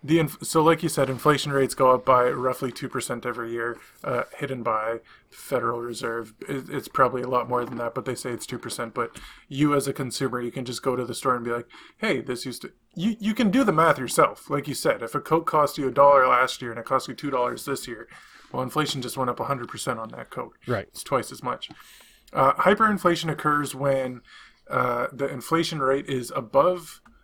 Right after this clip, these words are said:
Speaker 1: fifty percent over, I think it's a three-month basis. So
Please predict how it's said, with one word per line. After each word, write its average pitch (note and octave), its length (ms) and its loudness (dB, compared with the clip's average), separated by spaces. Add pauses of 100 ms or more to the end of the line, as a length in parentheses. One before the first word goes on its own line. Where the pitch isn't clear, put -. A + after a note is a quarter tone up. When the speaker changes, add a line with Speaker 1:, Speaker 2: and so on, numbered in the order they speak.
(160)
Speaker 1:
fifty - 540 -4
percent F3 720 -4 (180)
over, C3+ 760 0
I A#2+ 60 -2
think D3+ 220 -8
it's - 140 -10
a A#2+ 200 -2 (100)
three-month B2+ 720 -4
basis. B2 400 -6
So C3+ 120 -2